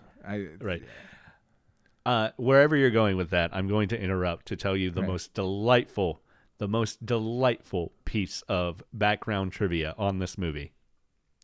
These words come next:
Speaker 2: Uh, they filmed the, uh, the bank scenes at the Baltic Exchange in London.
Speaker 1: Mm-hmm.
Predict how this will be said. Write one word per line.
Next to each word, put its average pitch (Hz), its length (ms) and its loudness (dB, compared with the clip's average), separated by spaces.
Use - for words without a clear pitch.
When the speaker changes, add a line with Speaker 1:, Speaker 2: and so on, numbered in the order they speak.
Speaker 2:
Uh, 92 360 2
they 107 360 0
filmed 151 720 0
the, 107 640 0
uh, 90 400 -4
the 104 160 -4
bank 127 340 2
scenes - 640 -10
at 95 160 -4
the 101 120 0
Baltic - 600 2
Exchange 82 880 -8
in 90 180 -6
London. 80 360 -4
Speaker 1:
Mm-hmm. 98 260 -10